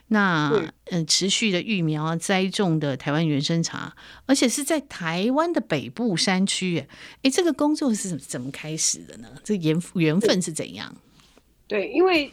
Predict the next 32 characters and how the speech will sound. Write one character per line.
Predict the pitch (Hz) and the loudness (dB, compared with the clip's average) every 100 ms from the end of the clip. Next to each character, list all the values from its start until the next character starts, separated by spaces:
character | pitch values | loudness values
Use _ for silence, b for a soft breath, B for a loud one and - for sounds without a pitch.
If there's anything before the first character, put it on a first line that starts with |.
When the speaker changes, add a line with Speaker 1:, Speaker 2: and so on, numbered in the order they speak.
| - | -10
Speaker 2:
其 | - 247 | -8 -6
实 | 254 - 196 | -6 -4 -4
一 | - 277 | -2 -4
般 | 254 262 240 240 | -2 0 2 2
我 | 208 160 | 0 0
们 | 156 170 185 | -2 -2 -2
理 | 190 220 | -2 -4
解 | - 185 151 | -2 -2 -2
的 | 156 143 131 | -4 -8 -8
台 | - 170 | -6 -2
湾 | 180 208 214 | 0 2 2
原 | 202 170 170 | 0 -2 -2
生 | 190 190 196 | -2 -4 -4
茶， | - 151 | -4 -4
就 | 160 220 | -2 0
目 | 208 247 240 | 2 0 -2
前， | - 165 170 185 - | -4 0 0 0 -6
呃， | 180 170 170 165 | -6 -4 -4 -4
它， | - 208 202 208 B B B B - | 0 0 0 -6 B B B B -10
呃， | 180 | -6
分 | - 269 | -2 -2
布 | 285 | -2
最 | 254 262 | 0 0
广 | 208 190 143 139 147 | 0 0 -2 -4 -8
的， | 160 127 - 127 | -6 -6 -10 -10
呃， | 180 165 160 160 b b b | -6 -4 -6 -8 b b b
几 | 247 269 | -2 0
乎 | 269 262 | 0 2
都 | 247 240 | 2 2
在 | 240 208 | -2 -2
南 | 175 147 143 160 | 0 -2 -6 -10
部， | 196 135 | -8 -10